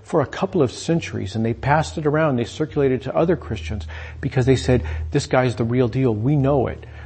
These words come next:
We know it because we saw him up close and personal. We saw the way he dealt with his opposition."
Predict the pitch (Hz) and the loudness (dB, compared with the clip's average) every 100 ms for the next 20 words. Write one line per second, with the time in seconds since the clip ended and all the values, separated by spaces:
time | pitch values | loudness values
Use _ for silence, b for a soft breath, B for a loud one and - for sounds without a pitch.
0 | B - 123 127 127 - 120 - 123 113 | B 2 4 6 6 4 -2 2 2 2
1 | - B 123 127 127 - 117 104 110 107 | -4 B 0 2 2 4 4 4 0 -2
2 | B B 123 120 - 120 - 113 - 123 | B B -2 -2 0 -2 0 -4 0 0
3 | - 104 98 127 - 135 131 120 117 - | 0 -4 0 0 4 6 6 8 6 4
4 | 110 117 123 104 117 101 110 107 107 107 | 2 2 2 0 0 4 4 4 0 0
5 | 107 120 | -2 -6